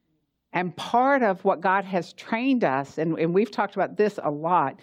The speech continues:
uh, especially even through our spiritual intelligence, is we're learning how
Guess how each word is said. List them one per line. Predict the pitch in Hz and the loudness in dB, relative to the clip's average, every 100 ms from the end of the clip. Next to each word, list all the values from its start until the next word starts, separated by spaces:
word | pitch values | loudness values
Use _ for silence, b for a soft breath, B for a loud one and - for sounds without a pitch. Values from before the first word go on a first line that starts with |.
| B B B B - | B B B B -2
uh, | 165 156 | 0 -2
especially | - 196 185 196 | 0 -2 2 0
even | 185 175 | 0 0
through | 180 | 0
our | 160 | 0
spiritual | - 190 185 - 185 | 0 0 0 -2 -6
intelligence, | 180 - 190 185 180 160 147 | -4 -4 -4 -4 -4 -4 -4
is | - 175 165 - B B - | -2 0 0 -2 B B 0
we're | 196 196 | 2 4
learning | 185 196 240 247 254 | 4 2 2 2 2
how | 262 - 208 190 185 | 0 0 2 2 2